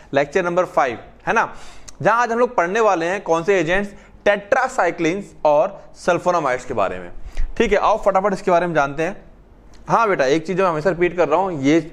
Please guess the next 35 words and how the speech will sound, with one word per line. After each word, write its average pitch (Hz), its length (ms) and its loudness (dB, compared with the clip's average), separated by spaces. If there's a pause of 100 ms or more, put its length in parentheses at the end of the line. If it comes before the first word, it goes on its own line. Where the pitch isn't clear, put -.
(160)
टॉपिक 143 280 0
पढ़ाते 123 300 2
हुए, 147 280 2 (440)
क्योंकि 151 200 2
ये 180 200 2
टॉपिक 180 560 -2 (400)
जो 170 200 4
चैप्टर 156 300 0
नंबर 185 180 2
ट्वेल्व 170 440 2
है, 113 360 -4
कीमोथेरेपेटिक 170 840 0
एजेंट्स, 139 520 -2
ठीक 160 120 0
है 226 60 2
ना, 180 240 -2
ये 175 420 2
जो 254 120 0
एजेंट्स 190 480 2
हैं 190 100 2
हम 180 180 0
लोग 208 140 2
कहीं 170 140 0
ना 175 100 0
कहीं 226 160 0
फार्मास्यूटिकल 196 640 0
केमिस्ट्री 196 680 0 (760)
डी 160 160 2
फार्म 214 260 0
फर्स्ट 180 260 0
ईयर 190 120 2
में 180 80 -2
पढ़ 160 120 2
चुके 117 260 -4
हैं। 98 140 -8